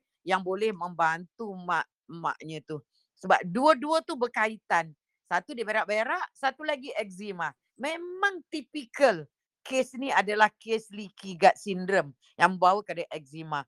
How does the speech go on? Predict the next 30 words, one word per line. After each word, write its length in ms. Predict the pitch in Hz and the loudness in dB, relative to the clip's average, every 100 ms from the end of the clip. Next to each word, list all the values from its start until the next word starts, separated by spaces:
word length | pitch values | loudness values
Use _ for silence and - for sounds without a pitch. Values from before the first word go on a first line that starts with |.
| _ - | _ -2
So 160 | 233 | 0
kalau 160 | 226 226 | 2 0
kita 160 | 202 214 | -2 -4
betulkan 800 | 190 - - 262 247 - 277 240 | -4 -2 4 4 4 0 0 0
masalah 480 | 220 - 175 214 | -6 -6 -4 -4
leaky 400 | 208 202 - 233 | -6 -12 -14 -12
gut 220 | 175 196 - | 0 0 0
syndrome 560 | 220 190 185 208 175 | -10 -10 -4 -4 -4
ni, 140 | 160 190 240 _ _ - | -8 -12 -12 _ _ 0
ah, 160 | 185 - | 2 2
eczema, 400 | 208 165 208 - | -2 -4 -8 -2
ah, 160 | 180 | -2
perut 320 | 175 233 254 | -2 -2 -2
dia 80 | 196 | 2
baik, 320 | 196 185 277 - | 4 4 2 -4
eczema 480 | 220 196 240 285 277 | -8 -8 -6 -4 -4
dia 80 | 262 | -4
pun 160 | 240 | -6
baik. 480 | 202 170 156 156 - _ _ _ _ _ _ | -2 0 -2 -6 -18 _ _ _ _ _ _
Sebab 320 | 175 170 143 | -6 0 2
yang 160 | 190 202 | 2 0
ini 480 | 214 220 254 320 269 | -4 -6 -8 -8 -2
dia 160 | 208 | -2
punya 160 | 208 208 | -2 -6
suplemen 540 | 202 202 - 208 208 196 | 0 0 0 -8 -8 -6
yang 80 | |
terbaik 400 | 190 170 170 269 | -2 4 6 6
adalah 320 | 220 202 226 233 | 2 -2 -2 0
Paramylon 800 | 226 226 226 220 226 190 165 180 | 2 0 -2 -8 -8 -10 -10 -10
lah. 160 | 170 | -12